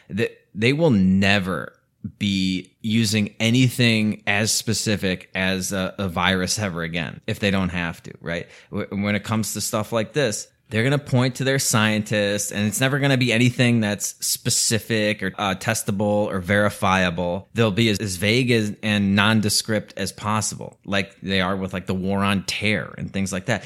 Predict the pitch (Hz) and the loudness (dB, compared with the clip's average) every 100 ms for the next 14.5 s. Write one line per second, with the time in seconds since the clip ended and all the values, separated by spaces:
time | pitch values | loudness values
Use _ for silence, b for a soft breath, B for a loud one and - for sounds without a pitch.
0 | B 110 110 107 98 - 127 151 135 107 | B 0 2 2 0 2 4 4 4 4
1 | 107 110 107 92 85 85 - 85 87 - | 4 2 0 -2 -4 -6 -6 -6 -4 -4
2 | 92 82 98 104 - 110 101 101 101 87 | -4 -4 -2 -2 0 0 2 2 2 4
3 | 104 107 - 101 92 95 117 B B B | 6 6 6 2 2 0 -2 B B B
4 | - 107 110 - 101 98 - 95 82 95 | 0 2 2 2 2 2 0 0 0 -4
5 | - 92 95 98 92 92 98 101 110 131 | -2 -4 0 -2 -2 -2 -2 0 0 0
6 | 120 139 123 120 127 - - 107 87 92 | 2 2 2 2 -2 -2 0 0 0 -2
7 | 104 131 b b b _ - 98 113 - | -2 -6 b b b _ -6 -4 -4 -6
8 | - 143 135 120 123 117 - - - 110 | 0 2 4 4 2 0 -4 -4 -6 -6
9 | - 110 117 - 107 98 - 120 95 92 | 0 2 2 2 0 0 -2 0 0 -2
10 | 101 98 107 110 113 107 95 113 107 90 | 0 2 2 2 0 0 2 4 4 2
11 | 117 123 - 85 80 95 - b b 143 | 0 0 -2 -6 -8 -10 -14 b b -2
12 | 135 - 127 135 135 139 127 92 - - | 0 2 2 4 4 2 0 -2 -4 -18
13 | _ - 123 135 - 139 139 131 101 92 | _ 0 2 4 4 4 6 4 4 0
14 | 87 87 73 67 | -2 -4 -4 -6